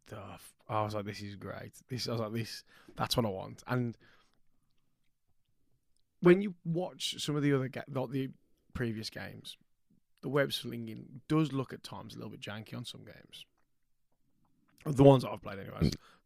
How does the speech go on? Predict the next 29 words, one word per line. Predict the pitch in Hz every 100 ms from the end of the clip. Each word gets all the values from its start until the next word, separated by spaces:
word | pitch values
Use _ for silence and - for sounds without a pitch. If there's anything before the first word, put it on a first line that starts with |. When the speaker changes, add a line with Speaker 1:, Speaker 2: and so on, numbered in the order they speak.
| - -
Speaker 1:
which | 110
is | 95
pretty | 127 101
much | -
the |
P | - 113
S | -
one | 117 117
ones | 107 131 - - - _ _ _ -
and | 110 98 95
the | 98
Atari | - 98 107
one. | 110 135 - 135
Speaker 2:
<laughs> | 127 - 160 151 - 120 - - -
Speaker 1:
Um, | 143 131 127 127
the |
we-, | 127 - 123
but | 113 147
that, | 131 139 170 117 -
when | 139
I | 135
watched | 131 - -
the, | 127 123
uh, | 120 117 120
the |
trailer | 113 117 113 104
of | 113
that, | 107 - - - 117
and | 107 107 104